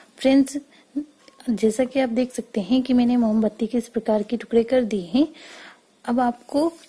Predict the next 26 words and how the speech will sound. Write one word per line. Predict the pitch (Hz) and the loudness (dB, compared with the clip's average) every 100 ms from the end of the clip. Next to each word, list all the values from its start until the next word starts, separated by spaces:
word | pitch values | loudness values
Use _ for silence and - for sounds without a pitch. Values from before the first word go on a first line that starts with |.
| - - 240 | -20 -16 -2
या | 226 220 | 2 2
तो | 269 | 2
एक | 254 226 | 0 0
भगोनी | 202 180 208 208 226 | -4 -2 2 4 4
लेनी | 226 214 214 | 4 4 2
है | 202 311 - - _ _ _ _ - _ _ - - - - | 4 2 2 -14 _ _ _ _ -20 _ _ -20 -20 -20 -2
या | 233 | 0
फिर | 233 254 | 0 0
आप | 262 254 247 | 0 0 -2
एक | - _ - | -6 _ -10
छोटी | - 233 233 247 | -2 0 0 -2
सी | 262 | -2
कढ़ाई | 247 185 185 | -4 -4 -4
ले | 196 196 | -4 -4
सकते | 202 - - 175 | -6 -8 -8 -8
हैं। | - 175 - - - - | -10 -14 -16 -20 -20 -10
फ्रेंड्स, | - 262 262 262 254 - _ 220 | 2 4 4 2 -6 -8 _ 0
मैंने | 226 240 | 2 4
ये | 247 247 247 - - - - | 4 2 -2 -6 -20 -18 -12
इस | 220 | -6
तरह | - 240 | 0 2
से | 226 - - 247 240 | 0 -6 -6 -2 -2
एक | 226 | -2
बर्तन | 220 190 233 226 | -2 0 2 2
लिया | 214 208 | 4 2
है, | 277 | 2